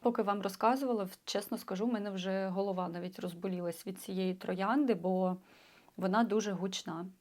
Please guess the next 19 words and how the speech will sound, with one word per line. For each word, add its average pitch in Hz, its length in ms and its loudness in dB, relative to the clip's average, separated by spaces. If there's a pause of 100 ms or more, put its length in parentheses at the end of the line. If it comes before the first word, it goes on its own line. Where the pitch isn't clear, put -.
(260)
Це - 160 -4
дуже 196 460 2
дифузний 185 540 -2
аромат. 190 500 -4 (200)
Уже, 190 300 -2
мені 190 220 0
здається, 185 340 -2
він 196 120 -4
заполонив 190 520 -2
усю 190 220 -6
кімнату. 185 640 -2 (1800)
Він 254 640 10 (140)
на 208 240 2
базі, 196 800 4 (360)
я 202 160 4
думаю, 208 400 4
що 190 640 2 (720)
якоїсь 190 640 4
амбри, 208 560 4